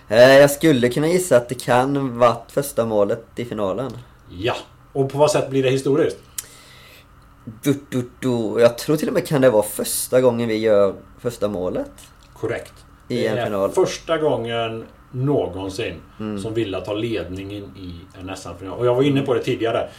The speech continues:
Speaker 2: att det enda man kan se i statistik kring, eh, S M-finalerna, det är att, eh, det laget som gör första målet har en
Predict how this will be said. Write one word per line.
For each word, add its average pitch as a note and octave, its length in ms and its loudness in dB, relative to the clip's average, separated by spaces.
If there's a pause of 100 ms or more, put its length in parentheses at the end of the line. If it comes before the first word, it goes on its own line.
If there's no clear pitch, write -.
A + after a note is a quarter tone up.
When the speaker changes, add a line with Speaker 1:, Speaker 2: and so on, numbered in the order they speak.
(220)
Speaker 2:
att - 120 -12
det - 60 -6
enda C3+ 420 0
man C#3 140 -4
kan C#3 180 -6
se A#2+ 140 -6
i G#2+ 60 -8
statistik - 760 -12
kring, F#2 440 -8 (500)
eh, F#2+ 220 -10
S - 140 -8
M-finalerna, F#2+ 500 -8
det G#2 180 -4
är F2+ 200 -4
att, - 300 -12 (160)
eh, F2+ 60 -18 (300)
det A2 160 -2
laget F#2 300 -4
som G2+ 80 -10
gör F2 80 -10
första - 520 -8
målet G2+ 600 -4 (400)
har F#2+ 200 -4
en F2+ 320 -10